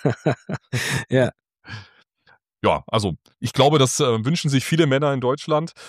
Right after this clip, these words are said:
Speaker 2: Lieber,
Speaker 1: <laughs>
Speaker 2: lieber Thorsten, also ich darf mich erstmal bei dir bedanken. Das war ein tolles Gespräch und du hast uns auch ein bisschen daran erinnert, dass ja Kommunikation nicht bei Worten beginnt und auch nicht dort endet. Deswegen, ähm, ja, danke für deine Zeit, äh, und für die,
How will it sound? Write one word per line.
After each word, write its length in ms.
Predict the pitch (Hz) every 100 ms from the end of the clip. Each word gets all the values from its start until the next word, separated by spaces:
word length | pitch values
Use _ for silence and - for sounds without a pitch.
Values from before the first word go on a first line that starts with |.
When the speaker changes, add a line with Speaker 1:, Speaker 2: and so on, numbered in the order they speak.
| - - 160 -
Speaker 2:
Lieber, 380 | 143 135 135 -
Speaker 1:
<laughs> 20 |
Speaker 2:
lieber 280 | 156 147 131
Thorsten, 340 | 123 120 117
also 160 | 113 117
ich 80 |
darf 180 | - 123
mich 120 | 135
erstmal 240 | 120 - 113
bei 60 | 104
dir 100 | 101
bedanken. 320 | 98 98 113
Das 160 | 104
war 80 | 110
ein 60 | 104
tolles 320 | 113 131 -
Gespräch 480 | 117 - 110 139 123
und 240 | 113 - -
du 140 | 107
hast 160 | 120 143
uns 120 | 117
auch 120 | 107
ein 80 | 123
bisschen 480 | 131 - 117 113 110
daran 240 | 101 101 107
erinnert, 300 | 101 113 110
dass 140 | 107
ja 80 | 107
Kommunikation 720 | - 107 107 107 101 - 107
nicht 140 | 104 -
bei 140 | 90
Worten 300 | 87 95 117
beginnt 380 | 101 - 101 104
und 120 | 92 -
auch 120 | 95
nicht 220 | 104 -
dort 100 | 87
endet. 340 | - 107 110 - - - -
Deswegen, 520 | 104 - 101 104 98 98
ähm, 400 | 90 90 90 87
ja, 160 | - 87
danke 300 | 110 120 139
für 100 | -
deine 200 | 110 98
Zeit, 500 | - 101 107 - - -
äh, 40 |
und 240 | 107 - 107
für 140 | -
die, 260 | 101 95